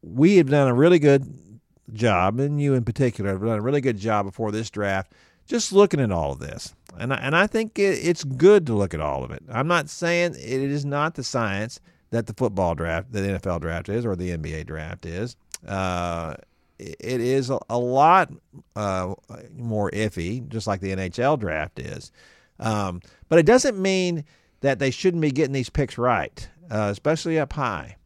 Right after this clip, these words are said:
um, because teams do. You know, I wrote a column that, that's not gonna appear maybe ever. Uh, it was gonna run in today's paper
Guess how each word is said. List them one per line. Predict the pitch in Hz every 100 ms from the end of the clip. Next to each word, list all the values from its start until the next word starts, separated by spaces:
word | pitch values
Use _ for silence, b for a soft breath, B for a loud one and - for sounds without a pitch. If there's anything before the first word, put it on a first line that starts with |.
| _ 147
um, | 98 95 92 92 90 87 85 - - -
because | 120 165 151 135 - 156 -
teams | 190 202 139
do. | 123 160 90 - B B B B B B -
You | 107
know, | 101
I | 113
wrote | 151 233
a | 247
column | 185 151 147 147
that, | 139 -
that's | 127 120
not | 147 185
gonna | 190 147
appear | 127 131 147 139 123 120
maybe | 69 131 190 143
ever. | 135 143 78 76 101 -
Uh, | - 107 101
it | 95
was | 117
gonna | 156 190
run | 151 147
in | 131
today's | 113 123 147 143
paper | 120 95 90 92 104